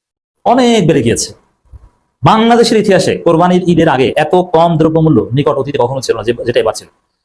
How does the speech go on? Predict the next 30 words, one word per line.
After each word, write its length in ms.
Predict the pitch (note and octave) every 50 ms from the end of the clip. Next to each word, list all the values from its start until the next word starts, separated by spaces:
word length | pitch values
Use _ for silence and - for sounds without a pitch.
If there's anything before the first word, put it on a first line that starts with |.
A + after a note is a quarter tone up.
| _ -
রোজার 260 | C#3 D#3+ F3 F3+ F3+
মাসে 180 | F3+ E3 - F3+
এত 120 | D#3 -
স্থিতিশীলতা, 520 | E3 D#3+ - - - A3 - - E3+ - C#3
এত 100 | C#3 -
সুন্দর 300 | - G3 F#3 G3 G3 G3 G3
ঈদ, 220 | G#3+ G#3+ - G#3+ - _ _ _ _ _ _ _ _ _
দ্রব্যমূল্যের 480 | E3 F3+ F3 G3 F#3+ F#3+ F#3 F#3 F3+ D#3+
এত 120 | D#3+ -
নিয়ন্ত্রণ, 480 | E3 D3+ E3+ G#3+ A3 - C#3+ G#2+ F#2+ - -
এত 160 | C3+ C3 D#3
সুন্দর 460 | D3+ - - F3 E3 D#3+ D3 - -
নাগালের 280 | A#2+ C3 C3+ D#3 D#3+ D#3
মধ্যে 180 | C#3 B2 -
থাকা, 200 | - A#2+ G#2+ F#2 - _ _ _ _ -
এটা 120 | - -
স্বাধীন 300 | - - D3 D3 D#3+ D3+
বাংলাদেশে 360 | C#3+ C#3+ C#3+ C#3 C3+ - B2+ B2+
কখনো 280 | C#3 C3+ - C#3+ C3+ B2
রোজার 180 | A#2 A#2+ A#2
মধ্যে 160 | A2 G#2+ A2
এভাবে 300 | A#2 - A2+ A#2 A#2 A2+
ছিল 140 | A2+ - F#2+
না। 100 | F2 E2 -
খেজুরের 240 | - A#2+ A#2 A#2 A2+
দাম, 140 | A2 G#2+ G#2+
ফলের 180 | - A2+ G#2+ G#2
দাম 120 | G#2 G2
ইত্যাদি 180 | F#2 G2+ F#2 F2+
ইত্যাদি, 200 | - - -